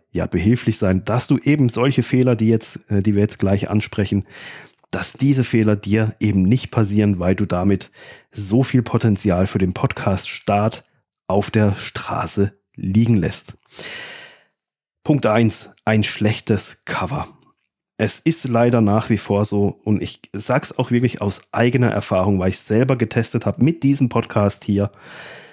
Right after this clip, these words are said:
gib dir einfach Mühe bei einem Podcast-Cover, bei deinem Podcast-Cover. Es ist dein visuelles Aushängeschild für deinen Podcast. Und es kann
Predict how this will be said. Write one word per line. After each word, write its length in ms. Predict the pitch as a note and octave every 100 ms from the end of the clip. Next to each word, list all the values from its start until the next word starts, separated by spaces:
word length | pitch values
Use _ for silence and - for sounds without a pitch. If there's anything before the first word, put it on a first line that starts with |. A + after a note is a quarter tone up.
| _ _ _ _ _ _ _ _ _ _ _ _ _ _ -
gib 320 | - B2+ -
dir 220 | - C3 -
einfach 340 | A2 A2 G#2+
Mühe 240 | G#2+ G#2+
bei 300 | G#2 F#2 F#2
einem 240 | F#2 F#2 F#2+
Podcast-Cover, 720 | - - - - - - F#2
bei 140 | -
deinem 420 | F#2+ G2+ A2 A2+ G2
Podcast-Cover. 720 | G2 - - - - F2+ F#2
Es 200 | - -
ist 320 | - A2+ - -
dein 340 | G#2+ C3 D#3 C#3
visuelles 680 | C#3 C3+ - B2 A#2+ - -
Aushängeschild 920 | - D3 - B2+ A#2 - C3 B2+ - - - -
für 600 | - - - C#3+ D3 D3 _
deinen 440 | - G#2+ A2+ A2 A2
Podcast. 800 | - B2+ - - F2 - - - - - - - - - - _
Und 140 | A2+ A2
es 200 | - -
kann 480 | - B2+ E3 F#3+